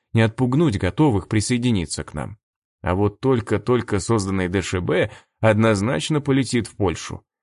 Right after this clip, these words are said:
Там лишь бей и круши. И туда же всех богков и дьяволов из нашего пантеона в их истинном виде для нагнетания страха. Позже на Атлантиде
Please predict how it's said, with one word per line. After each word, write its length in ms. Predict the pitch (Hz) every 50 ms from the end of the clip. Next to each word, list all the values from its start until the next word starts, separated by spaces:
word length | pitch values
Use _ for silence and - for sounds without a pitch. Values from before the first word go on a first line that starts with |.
| _ _
Там 300 | - 117 139 156 165 160
лишь 320 | 147 151 160 156 - - -
бей 260 | 101 113 123 131 127
и 40 | 120
круши. 560 | - 113 117 110 107 - - 76 67 - - _ _ _ _ _ _
И 80 | - -
туда 320 | - - 85 85 104 190
же 140 | 196 190 185
всех 380 | 156 - - - 185 143 120 101
богков 640 | 95 104 120 - - - - - 165 147 - - _ -
и 80 | 185
дьяволов 640 | 160 139 117 104 110 123 143 151 170 180 185 175 -
из 120 | 135 104 98
нашего 360 | 95 101 104 - - 131 135
пантеона 640 | 135 160 143 117 - 101 85 85 87 85 85 82 - - - _ _ -
в 120 | - 101 147
их 140 | 147 - - -
истинном 460 | 147 135 - - - 131 131 131 120
виде 340 | 101 127 190 185 127 104 90
для 260 | - 90 95 107 113
нагнетания 680 | 104 101 104 95 101 101 92 - - 110 120 113 104 98
страха. 540 | - - - - 69 67 - - - 107 - _ _ _ _ _ _ _
Позже 400 | - - - 185 151 123 107 92
на 160 | 90 101 104
Атлантиде 720 | 104 101 - 104 104 104 104 - - 208 135 92 87 -